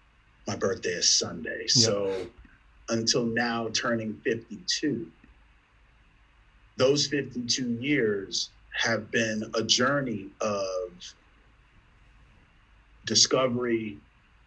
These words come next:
Speaker 1: personal sh-, challenge,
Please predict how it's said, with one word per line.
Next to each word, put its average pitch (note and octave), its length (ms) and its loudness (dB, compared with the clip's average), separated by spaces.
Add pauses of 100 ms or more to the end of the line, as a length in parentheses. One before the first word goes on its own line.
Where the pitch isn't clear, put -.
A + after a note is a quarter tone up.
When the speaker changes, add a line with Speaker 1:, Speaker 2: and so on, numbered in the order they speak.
(1400)
Speaker 1:
personal B2 480 2
sh-, - 160 4 (240)
challenge, A#2+ 800 2